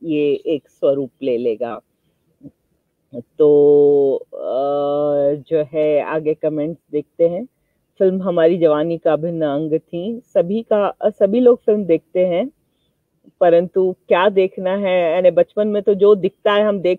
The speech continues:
लेते हैं और जो सबसे popular होता है वो देख लेते हैं, परंतु बाद में बदलता जाता है, अ, सबका, सबकी सोच का दायरा। कुछ लोगों को अब भी वही film पसंद आती है, फिर कुछ लोग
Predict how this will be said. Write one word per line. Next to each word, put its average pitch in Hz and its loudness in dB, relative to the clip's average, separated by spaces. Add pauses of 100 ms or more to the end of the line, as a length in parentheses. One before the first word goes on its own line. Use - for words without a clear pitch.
लेते 180 0
हैं 185 6
और 180 4
जो 175 -2
सबसे 185 -8
popular 175 0
होता 165 0
है 170 2
वो 165 0
देख 156 0
लेते 143 -2
हैं, 156 -10 (560)
परंतु 165 0
बाद 156 0
में 151 -4
बदलता 143 0
जाता 139 -4
है, 131 -4 (180)
अ, 135 -8
सबका, - -6
सबकी - -6
सोच 143 -6
का 131 -6
दायरा। 120 -6 (800)
कुछ - -2
लोगों 175 2
को 175 0 (400)
अब 165 0
भी 151 0
वही 190 4
film 185 -4
पसंद 170 -2
आती 151 -2
है, 151 4
फिर 147 -4
कुछ - -10
लोग 147 0